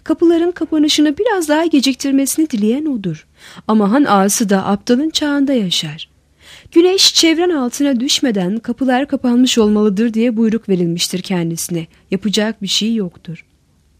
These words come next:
Adam artık kapının önüne varmış olması gereken aptalı içeri almanın yolunu aramaktadır. Nöbet tutanlara bakması da ondan.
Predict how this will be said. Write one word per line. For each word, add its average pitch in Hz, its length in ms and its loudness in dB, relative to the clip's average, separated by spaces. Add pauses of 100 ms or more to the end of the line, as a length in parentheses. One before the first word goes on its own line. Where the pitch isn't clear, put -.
(540)
Adam 370 360 2
artık 330 380 -2
kapının 330 400 2
önüne 269 340 4
varmış 254 380 0
olması 214 340 -2
gereken 214 440 -2
aptalı 196 480 -4
içeri 269 360 -2
almanın 285 360 2
yolunu 269 280 4
aramaktadır. 170 760 -4 (380)
Nöbet 226 280 4
tutanlara 202 500 0
bakması 285 420 -4
da 403 80 -2
ondan. 247 420 0